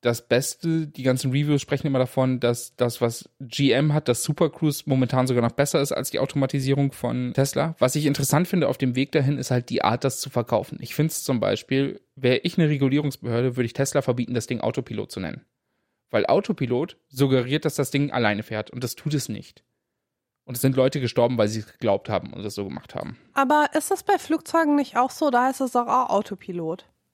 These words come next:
Speaker 1: Der Unterschied bei dem Flugzeug ist, dass ich da eine ausgebildete Person sitzen habe und nicht irgendwie,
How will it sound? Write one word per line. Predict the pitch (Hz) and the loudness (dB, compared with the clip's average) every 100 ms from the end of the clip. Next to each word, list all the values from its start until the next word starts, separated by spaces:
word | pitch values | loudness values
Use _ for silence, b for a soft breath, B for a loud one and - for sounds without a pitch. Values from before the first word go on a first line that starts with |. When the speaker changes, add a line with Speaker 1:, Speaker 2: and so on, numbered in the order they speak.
| _ _ | _ _
Speaker 1:
Der | 139 131 | 2 4
Unterschied | 165 190 196 160 | 4 2 2 2
bei | 139 | 2
dem | 139 | 2
Flugzeug | 180 175 156 135 | -2 0 0 0
ist, | - 185 - 123 | 0 -2 0 0
dass | 123 | 0
ich | 135 | 0
da | - 143 | 0 2
eine | 143 | 0
ausgebildete | - 165 - 151 151 143 143 | 0 0 0 -2 -2 -2 -2
Person | 143 127 131 143 | 0 0 0 0
sitzen | 127 123 113 113 | -2 -6 -6 -2
habe | 120 120 123 | -2 0 -2
und | 117 113 | -4 -4
nicht | 127 | -4
irgendwie, | - 135 127 127 123 | -2 -2 -2 -6 -8